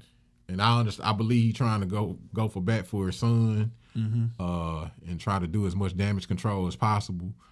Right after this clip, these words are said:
Speaker 1: But I think sometimes, I think it's maybe doing a little bit more hurt than good on,
Speaker 2: Mm-hmm.
Speaker 1: on his end or whatever. So,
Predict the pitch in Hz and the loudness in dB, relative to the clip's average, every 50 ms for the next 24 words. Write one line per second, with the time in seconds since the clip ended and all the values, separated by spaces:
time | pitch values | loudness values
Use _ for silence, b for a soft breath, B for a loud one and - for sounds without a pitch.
0 | b b b b b b - 85 92 92 90 85 78 - - _ _ _ _ _ | b b b b b b -8 -4 -4 -2 -2 -2 -4 -8 -14 _ _ _ _ _
1 | - - 98 - - 113 110 101 - - 107 98 92 - 107 95 92 92 95 92 | -2 -2 -2 0 0 0 0 0 -2 -2 -4 -4 -2 -2 -2 -2 -2 -2 -2 -4
2 | - - 110 101 - 92 90 92 98 95 90 90 87 85 95 95 92 90 90 92 | -2 -2 -4 -2 -2 -4 -4 -4 -4 -2 -2 -2 -2 -2 -2 -4 -2 -2 -2 -2
3 | 95 90 85 90 87 87 90 90 87 82 101 98 92 90 90 - _ _ _ - | -4 -4 -4 -4 -4 -4 -4 -4 -4 -2 -2 -4 -4 -6 -8 -14 _ _ _ -12
4 | 85 80 80 78 78 80 90 - _ _ _ - 87 82 98 95 90 85 73 - | -10 -8 -8 -8 -10 -10 -12 -14 _ _ _ -10 -8 -4 -4 -4 -4 -4 -6 -8
5 | - - _ _ _ _ - 113 87 101 113 113 107 - 90 82 76 87 85 80 | -12 -16 _ _ _ _ -10 -8 -8 -6 -6 -6 -6 -8 -10 -8 -8 -8 -8 -8
6 | 87 90 87 85 82 85 87 87 87 85 85 82 82 80 85 80 - - 62 67 | -10 -12 -12 -12 -12 -14 -14 -12 -12 -12 -12 -12 -12 -12 -14 -14 -14 -14 -14 -14
7 | 80 87 | -14 -16